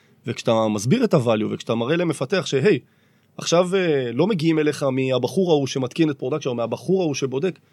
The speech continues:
ומסביר לך למה הבאג ואתה צריך לשחזר אותו, זה מגיע בצורה טבעית. מן הסתם, אני חושב שלפחות בתוך הטרנזישן, יש אנשים שמבינים שהם, אה, רוצים לעשות משהו אחר, והם מוצאים להם פתרונות.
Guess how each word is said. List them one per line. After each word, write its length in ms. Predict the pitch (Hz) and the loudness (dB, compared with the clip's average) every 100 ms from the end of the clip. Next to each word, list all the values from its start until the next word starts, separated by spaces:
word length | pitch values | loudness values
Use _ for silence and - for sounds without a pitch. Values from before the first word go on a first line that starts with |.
| _ _ - | _ _ -14
ומסביר 720 | 104 123 117 113 113 110 165 | -2 0 0 -2 -6 0 0
לך 200 | 175 139 127 | 2 0 0
למה 240 | 156 165 | 2 2
הבאג 400 | 139 123 180 170 | 0 2 2 2
ואתה 160 | 123 117 | 0 -6
צריך 160 | - | -10
לשחזר 280 | - 110 135 | -8 -6 -4
אותו, 280 | 175 151 131 - _ _ _ _ _ _ _ _ - | -4 -4 -6 -8 _ _ _ _ _ _ _ _ -12
זה 100 | 117 - | -10 -6
מגיע 280 | 120 123 170 | -2 0 2
בצורה 320 | 147 139 131 | 0 0 0
טבעית. 280 | 117 101 - | 0 -4 -4
מן 120 | 285 | -6
הסתם, 460 | - 359 196 113 104 - _ - - - - | -6 -6 -4 -4 -8 -16 _ -20 -20 -16 -12
אני 100 | 120 | -10
חושב 220 | 110 - | -8 -6
שלפחות 460 | 135 160 - - 143 | -2 -2 -2 -4 -4
בתוך 220 | 139 151 | -4 -4
הטרנזישן, 560 | 151 131 123 202 147 113 110 _ _ _ _ - | -4 -4 -4 -4 -4 -6 -8 _ _ _ _ -6
יש 140 | 139 175 | -4 -2
אנשים 220 | 180 135 | -2 -2
שמבינים 500 | - 123 113 127 147 | 0 -2 0 0 0
שהם, 300 | - 151 151 | -2 -2 -2
אה, 280 | 156 156 156 | -2 -2 -2
רוצים 320 | 147 143 185 | -4 -4 0
לעשות 300 | 156 156 139 | 0 0 -2
משהו 280 | 143 135 123 | -2 0 -2
אחר, 260 | - 110 127 | -2 -6 -6
והם 140 | 208 | -10
מוצאים 260 | 226 - 370 | -6 -2 -2
להם 100 | 285 | -2
פתרונות. 460 | 170 165 180 269 | -6 -4 -4 -4